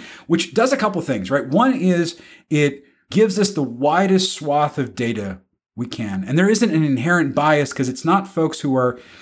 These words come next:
trying to sell our services. It is everybody. They're just acting as consumers. Everybody can participate. And they're not providing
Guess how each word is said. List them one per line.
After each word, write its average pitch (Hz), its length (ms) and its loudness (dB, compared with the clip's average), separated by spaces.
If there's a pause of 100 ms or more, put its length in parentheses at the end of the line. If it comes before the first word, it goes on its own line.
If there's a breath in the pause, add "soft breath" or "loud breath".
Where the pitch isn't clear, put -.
(180 loud breath)
trying 165 300 2
to 131 100 0
sell 143 680 0
our 113 400 -4 (100)
services. 127 720 -2 (260 loud breath)
It 160 120 0
is - 240 -2
everybody. 180 520 2
They're 139 140 2
just - 300 -6 (240)
acting 147 360 -2
as 135 100 0
consumers. 101 600 -6
Everybody 123 460 -2
can 120 140 -10
participate. - 540 -10
And 175 220 0 (200 loud breath)
they're 185 120 4
not 262 320 2 (240 loud breath)
providing 190 560 4